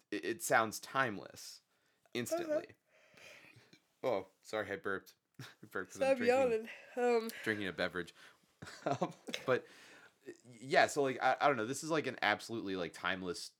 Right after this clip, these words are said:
Speaker 1: song. I think a lot of the songs on this record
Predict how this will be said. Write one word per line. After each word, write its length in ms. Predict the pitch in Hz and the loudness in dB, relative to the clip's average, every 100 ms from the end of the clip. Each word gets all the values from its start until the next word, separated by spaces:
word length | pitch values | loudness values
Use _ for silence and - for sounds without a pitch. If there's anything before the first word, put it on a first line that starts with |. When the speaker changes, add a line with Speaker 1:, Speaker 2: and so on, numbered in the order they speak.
| _ | _
Speaker 1:
song. 640 | - - 139 143 139 139 127 | -8 4 6 8 6 0 -2
I 140 | 92 | -2
think 200 | 92 98 | -2 -6
a 40 | 92 | 0
lot 240 | 92 90 | 2 2
of 140 | 87 82 | 0 -6
the 60 | |
songs 340 | - 85 82 - 107 | -6 -6 -6 -4 2
on 180 | 127 | 2
this 160 | 127 - | 0 -2
record 480 | 123 120 123 113 | -4 -2 -8 -8